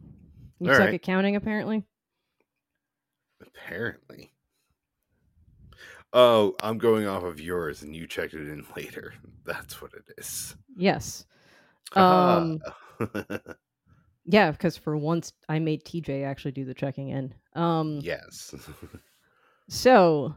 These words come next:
Speaker 1: we
Speaker 2: I wasn't
Speaker 1: had,
Speaker 2: useless. <laughs>
Speaker 1: we had Wild Darkness. Wild Darkness was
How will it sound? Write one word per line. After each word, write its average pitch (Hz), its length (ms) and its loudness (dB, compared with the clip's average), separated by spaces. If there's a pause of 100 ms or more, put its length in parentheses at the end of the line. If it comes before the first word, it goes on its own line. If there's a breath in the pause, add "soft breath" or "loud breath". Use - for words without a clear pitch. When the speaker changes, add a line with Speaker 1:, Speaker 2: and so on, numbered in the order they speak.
Speaker 1:
we 180 280 0
Speaker 2:
I 202 60 4
wasn't 208 180 2
Speaker 1:
had, 185 320 2
Speaker 2:
useless. - 540 -10 (340)
<laughs> - 360 -8
Speaker 1:
we 165 140 -4
had 165 440 -2
Wild 160 680 -2
Darkness. - 880 -8 (600)
Wild 170 360 -2
Darkness 165 600 -4 (120)
was 151 500 -4